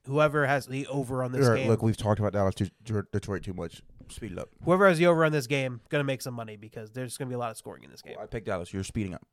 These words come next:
Speaker 2: Speed up. You talked way too long about Dallas, Detroit. We have, like, eight more games to go through.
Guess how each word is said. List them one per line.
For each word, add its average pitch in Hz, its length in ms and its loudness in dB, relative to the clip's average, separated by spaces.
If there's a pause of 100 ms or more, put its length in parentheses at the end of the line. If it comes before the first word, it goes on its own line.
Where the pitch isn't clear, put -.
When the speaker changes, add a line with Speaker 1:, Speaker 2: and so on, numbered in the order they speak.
(340)
Speaker 2:
Speed - 300 2
up. - 140 -2
You 107 200 -2
talked 123 300 2
way 123 220 8
too - 160 4
long 120 200 8
about 110 120 4
Dallas, 98 180 2
Detroit. 98 300 2
We 95 80 -4
have, 95 120 -4
like, 90 220 0
eight 107 160 0
more 104 160 6
games 92 240 0
to 69 60 -2
go 64 40 0
through. - 220 -10